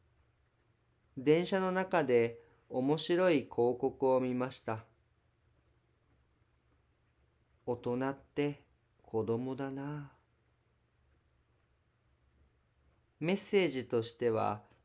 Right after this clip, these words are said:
電車の中のマナーに気をつけましょうということです。その時に、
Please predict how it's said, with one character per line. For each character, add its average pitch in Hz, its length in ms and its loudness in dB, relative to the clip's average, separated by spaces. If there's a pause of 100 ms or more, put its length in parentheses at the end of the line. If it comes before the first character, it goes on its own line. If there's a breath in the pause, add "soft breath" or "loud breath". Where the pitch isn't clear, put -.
電 131 380 0
車 170 180 -2
の 170 140 0
中 165 320 0
の 107 320 -2 (160)
マ 131 300 2
ナ 143 260 2
ー - 40 0
に 101 280 -2
気 123 160 -4
を 123 100 2
つ - 120 -18
け 135 160 -2
ま 135 160 -2
し 139 100 -8
ょ 139 320 0
う - 20 -20
と 113 120 -2
い 104 160 -2
う 98 40 -2
こ 101 140 -10
と 101 180 -6
で 92 160 -4
す。 - 220 -20 (1400)
そ - 200 -2
の 170 100 0
時 185 320 -2
に、 120 340 -2